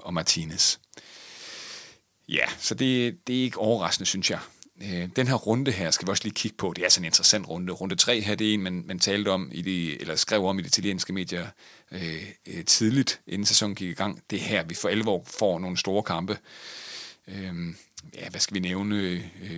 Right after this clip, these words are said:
Napoli-Juventus er jo en kamp, der skiller sig meget ud. Milan-Lazio. Jeg synes også, du har et rigtig, rigtig fedt opgør i vente i Atalanta-Fiorentina. Jeg glæder mig, nu har vi lige talt om Fiorentina, jeg glæder mig så meget til at se, om,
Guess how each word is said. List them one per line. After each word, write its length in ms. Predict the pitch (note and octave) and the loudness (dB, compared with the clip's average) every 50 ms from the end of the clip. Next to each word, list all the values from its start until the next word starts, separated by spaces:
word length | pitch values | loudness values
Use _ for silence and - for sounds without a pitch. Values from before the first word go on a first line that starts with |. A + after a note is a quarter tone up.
| - - - - - - | -10 -12 -16 -16 -18 -18
Napoli-Juventus 1200 | - - G2 F#2+ F#2 - A#2+ A2 G#2 G2 F#2 G#2 G2+ F2 G#2+ G#2 G#2 - - G#2 - - - - - _ _ _ _ _ _ | -8 -4 -4 -2 0 0 0 2 2 2 0 0 2 2 2 2 4 2 0 2 0 0 0 -2 -4 _ _ _ _ _ _
er 120 | - - | -8 -6
jo 80 | F#2+ F2+ | -6 -6
en 100 | E2 E2+ | -4 -2
kamp, 240 | - F#2+ F2+ F2 - | 0 0 0 0 0
der 60 | F#2+ | 0
skiller 280 | - - - F#2 F#2 | 0 2 2 0 2
sig 140 | F2+ - G2 | 2 2 2
meget 260 | F#2 F#2 F#2 G2 G2+ | 2 0 0 2 2
ud. 260 | G2+ G2+ G2 F2 - C3+ - _ - - | 2 0 0 -2 -4 -10 -14 _ -8 -4
Milan-Lazio. 920 | G2+ G2+ G2 G2+ G#2 G#2 G2+ G2+ G2 F2+ G2 G2 G2 - - - G#2 F#2+ - - _ _ _ _ _ - - - - _ | -2 0 0 0 0 0 0 0 2 2 2 2 4 4 4 4 2 0 -6 -12 _ _ _ _ _ -20 -20 -20 -20 _
Jeg 80 | - - | -4 -2
synes 220 | - - - - | 2 4 4 4
også, 120 | G#2+ F#2+ - - | 4 4 0 0
du 60 | G#2 | -4
har 200 | - - G3 - - | -6 -8 -8 -8 -8
et 160 | G#2 E2+ - - _ - | -10 -10 -12 -18 _ -18
rigtig, 460 | - - F2+ - - - - G2 F2 | -14 -8 -4 -4 -4 -4 -6 -6 -6
rigtig 200 | F2+ F2+ - F#2+ | -6 -4 -4 -4
fedt 180 | - - G2 F2 | -2 -2 -2 -2
opgør 280 | F2 F2 - A2 G2+ | -4 -2 0 0 2
i 100 | F2+ F2 | 2 0
vente 280 | - F2+ F2+ F2+ G2 F#2 | -2 -2 -2 -2 -2 -4
i 220 | - D#2 F2 - | -4 -8 -8 -8
Atalanta-Fiorentina. 1080 | - G#2 - - F#2 F2 F2+ F#2 - G2+ - - F2+ F2+ F2+ - - G2+ G2 G#2 A2 A2 - _ _ _ _ _ - - - - - - - - | -2 0 0 0 2 0 0 0 0 0 0 -4 -6 -2 0 0 0 0 0 -2 -2 -4 -6 _ _ _ _ _ -20 -20 -20 -20 -20 -20 -8 -8
Jeg 120 | - G#2 | -6 -2
glæder 180 | - A2+ A2+ A2 | 0 2 2 2
mig, 180 | G#2+ G#2 G2 G2 - - - | 2 0 -2 -6 -12 -16 -10
nu 100 | G#2 G#2 | -8 -6
har 60 | F#2+ | -6
vi 100 | F2+ F2+ | -4 -2
lige 140 | F#2 G#2 G#2+ | -2 0 0
talt 220 | - - B2+ A#2 | 0 0 -2 -4
om 100 | G2+ F2 | -6 -6
Fiorentina, 380 | - - F2 F2 - - G2 F#2+ | -4 -4 -2 0 0 0 0 -2
jeg 80 | F#2+ | -2
glæder 120 | A2+ A2+ A2 | -2 -2 -2
mig 100 | A2+ G#2+ | 2 2
så 180 | - - C3+ | 4 4 4
meget 200 | A#2 F#2+ F2 F2 | 2 0 0 0
til 100 | - - | 0 2
at 40 | - | 2
se, 200 | - - G2+ D#2 C#2+ | 2 2 2 -2 -2
om, 200 | F2 F2 E2 - | -4 -4 -6 -6